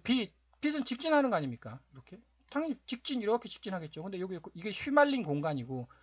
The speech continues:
이게 직진, 여기서 직진했습니다. 빛이 이렇게 직진하다가 휘말린, 계속 휘말리는 거예요. 이렇게, 이렇게, 이렇게. 이게, 이게 탈출을 못한, 못하는 거 아니겠습니까? 공간이 휘말려, 휘말려가지고. 그래서 이거, 이 그림.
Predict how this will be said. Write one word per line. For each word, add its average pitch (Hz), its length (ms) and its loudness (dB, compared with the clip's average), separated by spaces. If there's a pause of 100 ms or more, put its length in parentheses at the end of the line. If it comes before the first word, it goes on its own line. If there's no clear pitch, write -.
(300)
이게 285 140 -4
직진, 285 300 0
여기서 240 380 -2
직진했습니다. 202 720 -2
빛이 277 220 -2
이렇게 254 160 -2
직진하다가 247 520 2
휘말린, 294 580 2
계속 269 180 6
휘말리는 269 400 4
거예요. 139 100 -2
이렇게, 123 360 -12
이렇게, 139 240 -14
이렇게. 120 300 -16 (960)
이게, 302 220 -2
이게 277 260 -2 (760)
탈출을 339 360 4
못한, 262 380 2
못하는 269 360 0
거 202 60 2
아니겠습니까? 147 460 -6
공간이 285 420 2
휘말려, 262 560 2
휘말려가지고. 160 880 0 (1500)
그래서 254 240 0
이거, 160 380 0 (360)
이 170 100 -12
그림. 165 380 -8